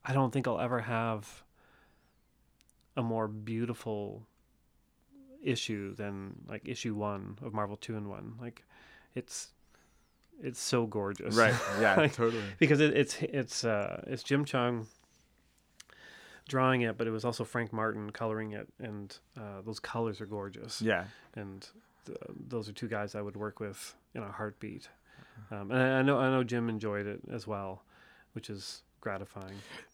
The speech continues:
Speaker 2: Why did he leave the book for a period? Just busy?
Speaker 1: He is slow. <laughs>
Speaker 2: <laughs>
Speaker 1: I, I,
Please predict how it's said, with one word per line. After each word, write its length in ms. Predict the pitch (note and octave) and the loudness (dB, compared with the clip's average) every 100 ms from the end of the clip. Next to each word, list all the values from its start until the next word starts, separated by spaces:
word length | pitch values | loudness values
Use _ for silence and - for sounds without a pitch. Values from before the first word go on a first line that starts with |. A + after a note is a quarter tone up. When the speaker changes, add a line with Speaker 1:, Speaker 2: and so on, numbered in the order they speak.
| _ - | _ -10
Speaker 2:
Why 300 | C#3 D3 E3 | 12 12 12
did 140 | G#3 | 12
he 80 | F#3+ | 6
leave 220 | E3+ C#3+ | 6 6
the 100 | C#3+ | 8
book 220 | B2 C3 | 8 6
for 140 | - A#2+ | 4 4
a 60 | |
period? 460 | A2+ G2 F#2 F#2 - _ _ _ _ - - - | 4 -2 -2 -6 -10 _ _ _ _ -20 -20 -12
Just 240 | A2 - - | -8 -8 -6
busy? 280 | - A2+ C#3 | 0 2 4
Speaker 1:
He 60 | E3+ | 2
is 240 | G2 - - _ _ _ _ _ | 0 -10 -20 _ _ _ _ _
slow. 540 | - - G#2+ G2+ C#2 - | -14 -6 -4 -2 -4 -2
<laughs> 40 | |
Speaker 2:
<laughs> 0 | |
Speaker 1:
I, 960 | - - C3 D#3 D#3 E3 D3+ C3 F3 D#3+ - _ _ _ - - F3 - - | 0 6 12 12 12 12 12 12 10 10 6 _ _ _ -6 -2 -2 -4 6
I, 160 | C#3 | 8